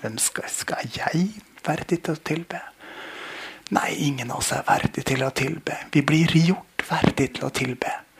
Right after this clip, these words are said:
Fordi at ild ifra himmelen rører ditt liv ved den hellige ånd og renser deg og reiser deg opp og gjør at det som da kommer ut over dine lepper,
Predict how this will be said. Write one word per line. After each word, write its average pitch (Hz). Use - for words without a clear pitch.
Fordi 147
at 139
ild 185
ifra -
himmelen 147
rører 160
ditt 156
liv 156
ved 156
den 165
hellige 147
ånd 151
og 139
renser 139
deg 147
og 139
reiser 131
deg 143
opp -
og 143
gjør 180
at -
det 143
som 160
da 135
kommer 147
ut 139
over 131
dine 127
lepper, 139